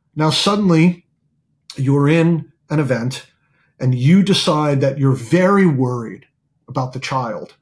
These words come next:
for example, and you ask, you're mindful of this. My point is you have to be mindful of the way your decisions in safety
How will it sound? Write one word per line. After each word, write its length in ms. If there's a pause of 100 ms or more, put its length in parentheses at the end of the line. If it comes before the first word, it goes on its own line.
(160)
for 220
example, 580 (220)
and 120
you 240
ask, 540 (440)
you're 220
mindful 720
of 220
this. 180
My 120
point 280
is 80
you 80
have 80
to 80
be 140
mindful 760
of 140
the 60
way 340 (300)
your 720 (180)
decisions 680
in 100
safety 680